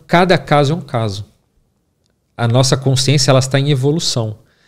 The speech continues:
Então, uma pessoa, por exemplo, que ela morre, ela tá perturbada, ela é perturbadora,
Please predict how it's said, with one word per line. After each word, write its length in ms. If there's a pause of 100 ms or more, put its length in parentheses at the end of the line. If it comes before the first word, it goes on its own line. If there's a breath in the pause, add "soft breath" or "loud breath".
(260 loud breath)
Então, 220
uma 120
pessoa, 360
por 140
exemplo, 220
que 120
ela 120
morre, 380
ela 140
tá 140
perturbada, 720
ela 100
é 20
perturbadora, 1000